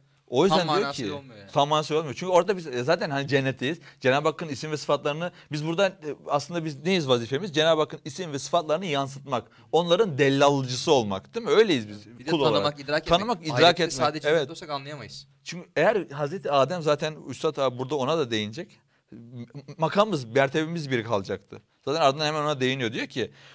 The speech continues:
Speaker 1: "Mahiyet-i insaniyenin bütün esma ilahiye bir ayne-i camia olması, kapsamlı bir ayna olması o vazifenin netayicindendir, neticesindendir." Onun bak hikmetinden buymuş demek ki Hazreti Adem'in gönderilmesi.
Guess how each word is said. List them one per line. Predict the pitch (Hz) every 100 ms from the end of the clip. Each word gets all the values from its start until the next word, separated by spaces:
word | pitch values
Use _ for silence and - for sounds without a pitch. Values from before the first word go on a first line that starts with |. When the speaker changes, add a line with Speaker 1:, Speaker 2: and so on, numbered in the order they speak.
| -
Speaker 1:
"Mahiyet-i | 120 131 143 165 208 208
insaniyenin | 160 151 170 160 160 175 165 143
bütün | 139 190 180 -
esma | 135 135 160 175
ilahiye | 147 143 139 135 131 113
bir | 151 143 127
ayne-i | 131 135 165 139
camia | 120 123 123 117 131
olması, | 170 135 104 - 120 120 _ _ -
kapsamlı | - 113 - 117 160 135
bir | 113 110
ayna | 104 120
olması | 175 165 156 202 220 - _ _ _ -
o | 190
vazifenin | 185 160 156 151 156 185 220
netayicindendir, | 151 135 139 127 123 123 123 135 123 101 - 113
neticesindendir." | 117 117 107 110 - 107 98 90 - _ _ _ _ _
Onun | 113 131 190 147
bak | 117 -
hikmetinden | 120 120 139 170 147
buymuş | 127 107 98 -
demek | 104 98 -
ki | 95 _ _ _ _
Hazreti | 104 110 113
Adem'in | 113 110 139
gönderilmesi. | 120 107 104 98 -